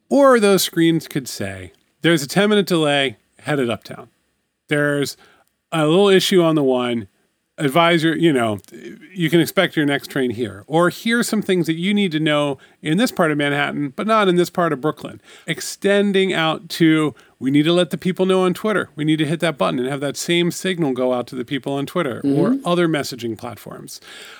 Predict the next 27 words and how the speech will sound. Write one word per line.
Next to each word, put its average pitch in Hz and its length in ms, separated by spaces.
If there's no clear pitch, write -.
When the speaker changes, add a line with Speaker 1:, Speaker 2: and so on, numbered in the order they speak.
Speaker 1:
What 208 360
kind 190 480
of, 135 420
for - 240
lack 175 360
of 180 80
a 156 80
better 131 240
word, 104 360
it's 143 180
content. 113 640
It's 113 100
still 170 160
content. 127 240
What 180 140
kind 240 180
of 160 80
content 170 500
management 131 540
system 110 400
can - 160
deal 113 340
with 107 180
that 117 220
level 104 320
of 95 120
complexity? - 640